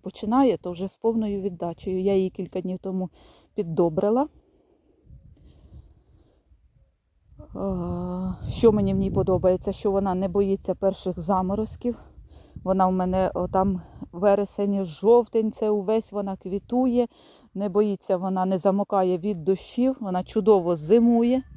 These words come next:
вона шикарно просто зимує. І це вже можна щ-, вар-, рахувати, що це вже маточник, тому що якщо ви посадите оцю кульку, навесні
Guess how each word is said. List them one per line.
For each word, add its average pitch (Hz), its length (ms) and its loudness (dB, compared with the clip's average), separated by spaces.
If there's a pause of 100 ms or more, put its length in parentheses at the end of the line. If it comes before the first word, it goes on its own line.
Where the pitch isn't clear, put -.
(160)
вона 190 180 -2
шикарно 202 580 2
просто 220 360 -4
зимує. 220 480 -2 (540)
І 202 200 2 (140)
це 208 100 4
вже 202 160 2
можна 196 320 0
щ-, - 260 -12
вар-, 180 640 2
рахувати, 233 520 4
що 254 140 0
це 233 140 0
вже 220 180 2
маточник, 240 600 0
тому 196 220 -4
що - 160 -4
якщо 185 260 -2
ви 185 80 -2
посадите 190 540 2
оцю 190 260 -2
кульку, 220 440 -4 (840)
навесні 233 640 4